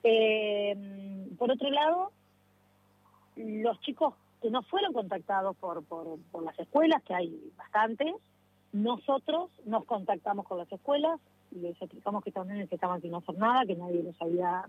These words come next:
tratado de contactar. Eh, y entonces somos nosotros el nexo entre la escuela y la familia. Nos mandan a nosotros, nosotros cuando vamos toda la semana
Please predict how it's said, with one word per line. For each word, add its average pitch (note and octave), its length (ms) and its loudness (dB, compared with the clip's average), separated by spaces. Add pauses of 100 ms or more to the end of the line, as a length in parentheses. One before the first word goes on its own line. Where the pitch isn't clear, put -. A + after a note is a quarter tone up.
(480)
tratado F#3+ 260 0
de F3+ 60 0
contactar. F#3 500 2 (840)
Eh, E3 920 2
y A3 80 -2
entonces A3+ 300 -4
somos A#3 260 -2
nosotros A3+ 480 -2
el A3+ 140 0
nexo D#3+ 400 -8 (220)
entre F#3 240 -2
la F#3+ 80 0
escuela A#3 260 2
y - 40 0
la A3 100 4
familia. E3 480 -8 (640)
Nos E3 120 -12
mandan G3+ 300 -2
a A3 60 -2
nosotros, D#4+ 580 0 (100)
nosotros E3 340 -4
cuando F3+ 180 -2
vamos F#3+ 220 0
toda G#3 160 2
la G#3 80 2
semana B3 500 2